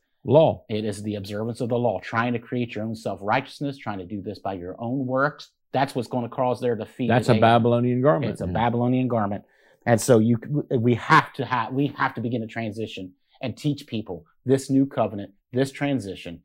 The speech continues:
Speaker 2: and what it means that we are not living in, we're not even living in the days where we're waiting for a tribulation, but the seeing that the land is subdued before us,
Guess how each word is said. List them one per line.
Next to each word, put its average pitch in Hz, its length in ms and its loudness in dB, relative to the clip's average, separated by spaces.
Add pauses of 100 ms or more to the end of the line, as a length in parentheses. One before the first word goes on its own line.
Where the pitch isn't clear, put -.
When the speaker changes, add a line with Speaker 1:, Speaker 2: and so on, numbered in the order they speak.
(140)
Speaker 2:
and 107 160 -8
what 104 160 -6
it 113 140 -6
means 113 320 -2
that 95 140 -8
we 110 100 -6
are 104 80 -4
not 113 240 -4
living 120 360 -2
in, 120 280 -6
we're 143 180 -2
not 135 160 0
even 120 240 -4
living 131 320 -4
in 117 80 -6
the 110 80 -4
days 120 300 -4
where 107 100 -8
we're 104 80 -8
waiting 123 280 -4
for 113 120 -8
a 101 60 -12
tribulation, 101 580 -8 (440)
but 117 120 -6
the 110 140 -6
seeing 160 480 4
that 123 140 -2
the 107 80 -6
land 131 480 0
is 107 120 -10
subdued 123 440 0
before 101 340 -8
us, - 160 -14